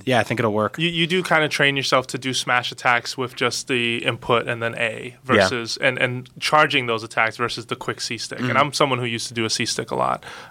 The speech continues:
Speaker 2: uh, in Smash Brothers. Any other questions on three D S for him? I mean, he's, he's played it, he's touched it. We, we definitely wanna get this all out of you
Speaker 1: Oh, I,
Speaker 2: while
Speaker 1: I
Speaker 2: you're
Speaker 1: will
Speaker 2: here.
Speaker 1: say, I will say also that, um, they thankfully removed that really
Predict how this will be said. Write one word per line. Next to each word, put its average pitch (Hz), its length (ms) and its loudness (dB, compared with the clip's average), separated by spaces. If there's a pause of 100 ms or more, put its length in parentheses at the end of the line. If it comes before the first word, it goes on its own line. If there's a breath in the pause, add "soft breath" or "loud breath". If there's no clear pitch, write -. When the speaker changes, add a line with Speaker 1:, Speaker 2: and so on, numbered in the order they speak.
Speaker 2:
uh, 131 60 2
in 120 100 0
Smash 127 260 0
Brothers. 135 280 -4 (340 loud breath)
Any 170 140 2
other 180 100 4
questions 160 400 0
on 160 160 4
three 160 140 -2
D 147 120 2
S 151 140 2
for 147 260 -4
him? 160 80 -4
I 143 80 -2
mean, 127 140 -4
he's, 127 160 -6
he's 135 180 -6
played 135 220 4
it, 135 60 2
he's 123 100 -2
touched - 260 -2
it. 123 100 2
We, 127 200 0
we 131 120 -6
definitely 135 280 0
wanna 123 140 2
get 120 120 0
this 120 140 -8
all 117 160 0
out 117 120 2
of 120 40 -4
you 147 60 4
Speaker 1:
Oh, 170 40 6
I, 170 100 4
Speaker 2:
while 117 120 0
Speaker 1:
I - 40 6
Speaker 2:
you're 175 80 6
Speaker 1:
will 185 80 4
Speaker 2:
here. 202 60 4
Speaker 1:
say, 165 380 4
I 139 140 4
will 156 120 6
say 156 200 4
also 117 420 2
that, 101 340 0
um, 98 320 0
they 107 140 -2
thankfully 139 420 0
removed 107 540 0
that 101 200 2 (360)
really 123 400 0